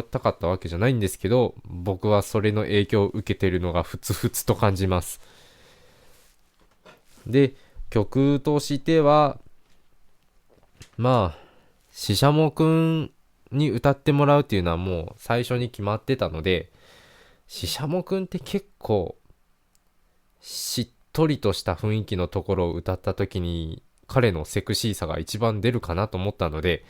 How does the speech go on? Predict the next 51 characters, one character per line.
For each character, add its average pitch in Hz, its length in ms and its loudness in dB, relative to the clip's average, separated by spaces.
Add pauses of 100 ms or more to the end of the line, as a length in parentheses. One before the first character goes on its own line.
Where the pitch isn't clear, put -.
(340)
イ 120 100 -2
ン 113 100 -2
ト 120 160 2
ロ 113 100 2
を 101 280 0 (640)
ピ 120 120 2
ア 104 80 4
ノ 104 120 2
か 104 100 4
ら 90 140 4
始 101 300 -2
め 98 120 2
ま 92 140 2
し - 80 -6
た。 - 160 -6 (1200)
う 95 60 -10
ん。 82 260 -6 (400)
か 151 140 0
と 120 100 0
い 98 40 0
っ - 20 -18
て 90 120 -10
な 104 160 0
ん 101 60 -4
か - 260 -4 (240)
壮 120 300 2
大 117 200 2
す - 180 -6
ぎ 104 120 -2
る 92 120 -2
ピ 90 180 -4
ア 90 100 2
ノ 87 140 -2
に 87 160 -4
せ 92 160 -2
ず 85 160 -4
に、 110 320 -4 (880)
な 107 100 -4
ん 139 60 -2
だ 123 80 4
ろ 85 100 0
う - 20 -4
な、 80 140 -4
な 98 140 -4
ん 185 160 -8
て - 100 -8
い - 20 -2
う - 20 -4
の 90 80 -4
か 85 120 -8
な。 80 180 -12